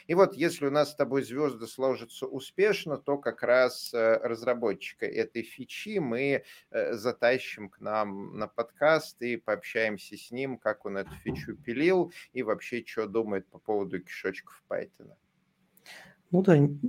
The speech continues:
Speaker 2: интересно. Я, на самом деле, вот честно признаюсь, я как-то вот, у меня так судьба сложилась, что я последние годы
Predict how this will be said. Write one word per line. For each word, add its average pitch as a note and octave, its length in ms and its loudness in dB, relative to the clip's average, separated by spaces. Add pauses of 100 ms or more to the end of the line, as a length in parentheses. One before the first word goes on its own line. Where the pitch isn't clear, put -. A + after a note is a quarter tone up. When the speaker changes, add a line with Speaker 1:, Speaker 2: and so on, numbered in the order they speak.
(100)
Speaker 2:
интересно. A3 420 6
Я, F3+ 200 12
на E3 260 6
самом E3 240 8
деле, D#3+ 200 10
вот D3 120 4
честно E3 260 4
признаюсь, F3 460 4
я D3+ 380 8
как-то D3+ 360 0
вот, C#3+ 180 0 (100)
у - 40 -16
меня - 180 -14
так - 340 0 (100)
судьба D#3 340 8
сложилась, E3 400 8
что - 160 2
я D#3 120 10
последние D#3 580 4
годы D#3+ 560 10